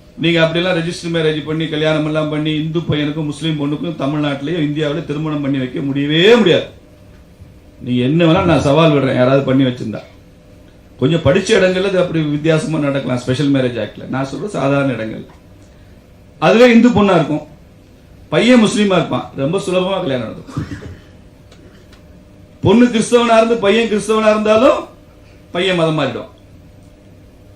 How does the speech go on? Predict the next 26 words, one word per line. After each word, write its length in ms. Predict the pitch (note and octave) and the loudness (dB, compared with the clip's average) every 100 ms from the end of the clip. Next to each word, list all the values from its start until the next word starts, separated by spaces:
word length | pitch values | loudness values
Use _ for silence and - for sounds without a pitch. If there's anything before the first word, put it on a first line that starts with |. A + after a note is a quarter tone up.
| - - - E3 | -20 -20 -4 0
பையன் 260 | B3+ D4 | 4 4
கிறிஸ்தவனா 360 | C4+ B3 C4+ C4 | 4 4 4 6
இருந்து 180 | B3+ B3 F#3 | 6 4 2
பொண்ணு 180 | G#3 C4+ B3 | 4 4 4
இந்துவா 220 | A#3 A3+ | 4 4
இருந்தாலும் 340 | A3 G#3+ D#4+ - | 4 2 0 0
பொண்ணு 180 | C#4 D#4 B3 | 2 4 4
மதம் 200 | G#3 F#3 | 2 0
மாறிடும். 260 | D3 A#2 - - - - - - - - - - - - - - - - - - - - D3 | -2 -6 -14 -20 -20 -20 -20 -20 -20 -20 -20 -20 -20 -20 -20 -20 -20 -20 -20 -20 -20 -6 2
கவர்மெண்ட் 440 | A3+ C4+ C#4 A#3 A#3 | 6 8 6 6 4
ஆஸ்பத்திரியில 500 | B3 B3 A#3+ A#3 A3+ | 4 4 4 2 2
போய் 160 | A3 B3 A3 | 4 4 4
மருந்து 220 | G#3 A#3 A3 | 2 2 2
சாப்பிடுறதுக்கு 420 | G#3+ G#3 G3+ G3 | 2 2 -2 0
பதிலா 180 | G#3+ A#3+ | 0 0
கிறிஸ்தவ 340 | - - B3 A#3 | -2 2 2 4
ஆஸ்பத்திரியில 340 | G#3+ G3 G3 G#3 | 2 2 0 0
போய் 120 | A3+ | 2
மருந்து 220 | F#3+ F#3+ | 0 0
சாப்பிடுவான், 400 | F3+ D#3+ D#3 C#3 C#3+ | -2 0 0 0 4
வியாதி 300 | F#3 B3 B3+ | 4 4 4
போகுதோ 280 | A#3+ B3 B3+ A#3 | 4 6 6 6
இல்லையா, 160 | A3+ F#3 | 6 4
மதம் 200 | G3 A3 | 2 2
முதல்ல 200 | G3 F#3+ D#3+ | 4 4 4
போயிடும். 260 | C3+ - | 2 0